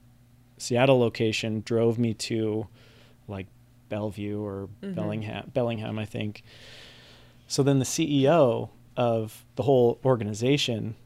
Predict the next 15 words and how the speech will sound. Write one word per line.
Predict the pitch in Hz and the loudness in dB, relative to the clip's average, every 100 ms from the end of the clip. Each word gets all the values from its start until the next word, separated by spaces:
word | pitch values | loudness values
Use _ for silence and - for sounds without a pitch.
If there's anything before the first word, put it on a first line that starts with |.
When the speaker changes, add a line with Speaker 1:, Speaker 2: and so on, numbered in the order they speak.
| _ - - | _ -18 -4
Speaker 1:
picks | 165 - | -2 0
me | 151 143 | 0 2
up | 147 123 120 | 2 0 -2
at | 127 | -2
one | 123 | -2
of | 117 | -2
his | 113 | -6
furniture | - 139 139 - 117 | -2 -2 0 0 -2
stores | - 107 104 120 - - - | -2 -4 -4 -6 -10 -14 -6
in, | 135 127 117 117 113 - - - _ - _ _ _ _ - | 0 2 2 0 -2 -8 -20 -20 _ -20 _ _ _ _ -8
um, | 120 110 107 110 107 _ - | -4 -2 -4 -8 -14 _ -6
I | |
think | - 165 | -4 -2
it's | 170 | 0
Bellevue, | 135 120 107 | 0 0 -2